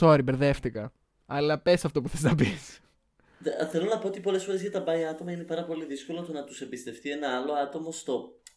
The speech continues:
Speaker 2: τύπου να μη φοβάται κατά κάποιο τρόπο. Υπάρχει ένας φόβος γύρω από τα bi άτομα ότι, ε, κι αν αλλάξεις γνώμη, τύπου, άμα τελικά αποφασίσεις κάτι άλλο,
Speaker 1: Άλλαξε
Speaker 2: άμα
Speaker 1: γνώμη.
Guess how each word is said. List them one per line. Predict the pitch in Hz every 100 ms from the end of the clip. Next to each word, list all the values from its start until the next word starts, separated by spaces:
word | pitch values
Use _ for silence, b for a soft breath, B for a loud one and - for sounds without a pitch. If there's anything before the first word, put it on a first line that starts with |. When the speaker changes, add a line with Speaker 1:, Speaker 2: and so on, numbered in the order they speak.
| _ _
Speaker 2:
τύπου | 127 135 151 - _
να | 143 139
μη | 139
φοβάται | 139 156 135 143 147 - 104 - - -
κατά | 117 117
κάποιο | 113 110
τρόπο. | 110 110
Υπάρχει | 107 139 139 190
ένας | 214 -
φόβος | - 160 156 160 123
γύρω | 135
από | 156 135
τα | 117 120
bi | 135 135
άτομα | - 139 135 135 - - -
ότι, | 123 127 147 143 - - - _ _ -
ε, | - 123 117 113 110 107 104 - _ _ _ _ _ _ _ _ _
κι | 127
αν | 113
αλλάξεις | 135 123 120 120 - 123 -
γνώμη, | 101 98 98 101 110 110 110 _ _ _ _ _ _ _ _ _ _
τύπου, | - - -
άμα | 120 123
τελικά | 131 120 117
αποφασίσεις | 127 - 123 - 110 - - -
κάτι | 117 - 123
άλλο, | 107 104 110 110 339
Speaker 1:
Άλλαξε | 359 359 -
Speaker 2:
άμα | 240
Speaker 1:
γνώμη. | 214 185 160 151 139 131 131